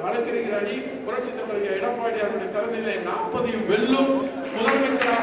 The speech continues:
புரட்சி தலைவர் வருவார் என்று சொல்லி அனைத்து பேர்களையும் இங்கே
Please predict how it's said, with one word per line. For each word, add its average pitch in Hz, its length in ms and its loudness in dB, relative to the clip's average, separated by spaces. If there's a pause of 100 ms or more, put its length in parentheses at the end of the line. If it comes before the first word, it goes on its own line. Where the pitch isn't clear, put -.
புரட்சி 247 320 2
தலைவர் 214 260 4
வருவார் 240 340 6
என்று 233 220 4
சொல்லி 214 240 2 (540)
அனைத்து 247 400 2
பேர்களையும் 262 460 4
இங்கே 220 160 2